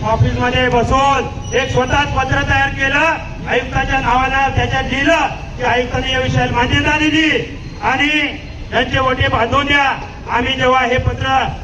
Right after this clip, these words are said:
दुसऱ्या दिवशी त्यांच्याच मित्रांना आम्हाला ते आणून दिलं त्यांच्या सहकार्याने, आणि जेव्हा ते आम्ही पत्र बघितलं,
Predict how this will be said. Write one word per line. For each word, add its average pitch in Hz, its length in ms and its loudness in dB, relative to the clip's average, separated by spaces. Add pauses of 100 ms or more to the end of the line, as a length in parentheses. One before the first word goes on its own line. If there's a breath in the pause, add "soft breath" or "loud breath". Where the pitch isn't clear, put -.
(160)
दुसऱ्या 269 360 2
दिवशी 262 360 0
त्यांच्याच 247 360 0
मित्रांना 269 500 0
आम्हाला 262 300 2
ते 262 120 -2
आणून 254 280 -2
दिलं 277 380 0 (280)
त्यांच्या 247 300 2
सहकार्याने, 254 600 0 (760)
आणि 262 280 0
जेव्हा 269 400 2
ते 277 60 2
आम्ही 262 260 0
पत्र 254 380 0
बघितलं, 269 580 0